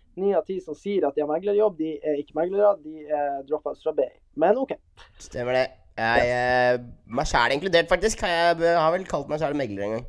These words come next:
Speaker 1: Ja, for du var, du er, du er også dropout fra B I.
Speaker 2: Jeg er dropout fra B I, ja.
Speaker 1: <laughs> OK, du, fy faen, jeg bare må si det. Jeg satt og så på noen gamle Facebook-bilder av deg. Å, fy faen! <laughs> Jeg bladde tilbake til to tusen og tretten og sånn,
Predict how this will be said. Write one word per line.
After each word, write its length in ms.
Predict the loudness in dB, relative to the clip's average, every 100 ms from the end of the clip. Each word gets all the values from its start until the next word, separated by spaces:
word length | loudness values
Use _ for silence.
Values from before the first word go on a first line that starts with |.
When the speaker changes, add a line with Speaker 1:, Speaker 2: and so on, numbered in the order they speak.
| -16 _ -2
Speaker 1:
Ja, 120 | -2
for 80 | 4
du 160 | 6
var, 320 | 6 8 8 8
du 140 | 2
er, 240 | 0 0
du 140 | 0 2
er 80 | 2
også 180 | 0
dropout 320 | -4 -6 -10 -8
fra 80 |
B 160 | -8 -10
I. 80 | -12 _ _ _ _ _ _ _ _ _ _ -20 -14
Speaker 2:
Jeg 260 | -8 -4
er 160 | 0 0
dropout 400 | 0 0 0 -2
fra 80 | -4
B 80 |
I, 140 | -4 -6
ja. 100 | -4 -2
Speaker 1:
<laughs> 80 | -2 -2 -4 -4 -8 -18 -20 -20 -4
OK, 320 | 2 4 2 0 -4
du, 180 | -4 -4
fy 160 | -8 -6
faen, 400 | -2 0 0 -2
jeg 160 | -2 2
bare 160 | 2
må 100 | 0
si 220 | -6 -4
det. 160 | -4 -6 -10
Jeg 240 | -2 -2
satt 240 | -2 -6 -6
og 80 |
så 160 | -2 0
på 160 | 0 -8
noen 160 | -4
gamle 200 | -2 -2 -2
Facebook-bilder 720 | -4 -4 -8 -2 -2 -2 -8
av 80 | -8
deg. 160 | -8 _ 2
Å, 100 | 4 4
fy 240 | 4 4 4 4
faen! 440 | 8 10 10 6 0 -10 -10 -12
<laughs> 280 | _ _
Jeg 180 | -4 -2
bladde 320 | 0 0 0
tilbake 340 | -2 -2 -2 -2
til 300 | _ -18 -18 -14
to 200 | -10 -10
tusen 240 | -10 -10
og 80 | -10
tretten 480 | -2 -2 -2 -12 -10
og 80 | -8
sånn, 240 | -8 -8